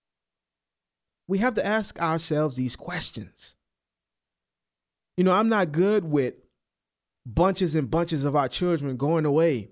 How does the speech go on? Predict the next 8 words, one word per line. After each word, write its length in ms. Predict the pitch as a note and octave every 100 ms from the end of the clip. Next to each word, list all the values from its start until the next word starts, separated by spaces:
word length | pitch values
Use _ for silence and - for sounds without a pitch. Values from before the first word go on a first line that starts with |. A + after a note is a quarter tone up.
| _ _ _ _ _ _
and 120 | D3 C#3
falling 600 | E3+ E3+ E3+ D3 A2+ B2 _ _ _ _ _ _ _ _ _ _ _ _
and 220 | - C3+ C3
being 200 | E3+ D3+
swallowed 540 | - F3+ F3+ F3 D#3+
up 240 | F3 -
by 160 | - C#3+
this 300 | C#3+ C#3 -